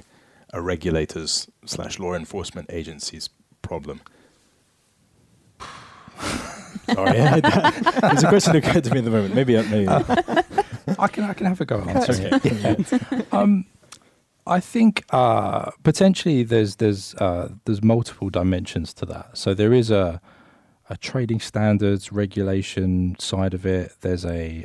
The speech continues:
Speaker 2: um, potentially a law enforcement side of it. There's an import side of it, kite marking potentially you could look at. Um, and there is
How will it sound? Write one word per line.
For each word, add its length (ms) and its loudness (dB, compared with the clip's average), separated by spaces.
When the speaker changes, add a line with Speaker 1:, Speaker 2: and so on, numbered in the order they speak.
Speaker 2:
um, 600 -12
potentially 480 -8
a 20 -4
law 140 -2
enforcement 500 -8
side 260 -10
of 120 -12
it. 180 -12
There's 180 -8
an 180 -8
import 640 0
side 240 -4
of 140 -4
it, 260 -4
kite 300 -10
marking 380 -4
potentially 500 -8
you 140 -6
could 160 -10
look 260 -6
at. 180 -8
Um, 480 4
and 160 4
there 160 6
is 280 4